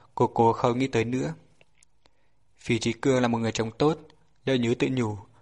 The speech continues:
Mọi người cũng đều nói như vậy, tiền đồ của anh ấy rất rộng mở. Về chuyện tiền đồ rộng mở thì thật ra không chỉ mỗi Phí Trí Cương là như vậy.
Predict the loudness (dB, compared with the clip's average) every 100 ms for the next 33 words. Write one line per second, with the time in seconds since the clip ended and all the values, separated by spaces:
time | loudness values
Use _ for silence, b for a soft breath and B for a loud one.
0 | b _ 2 2 2 0 0 0 0 2
1 | 0 0 0 0 0 -2 -8 b _ _
2 | -2 2 2 2 2 2 2 0 0 0
3 | 0 -2 -2 -8 _ _ _ _ _ _
4 | -20 _ _ _ -2 0 0 0 0 0
5 | 0 0 0 0 -2 B B B -6 0
6 | 0 2 4 4 4 0 0 -2 0 2
7 | 0 -2 -4 -6 -2 -2 -2 -2 -2 -2
8 | -2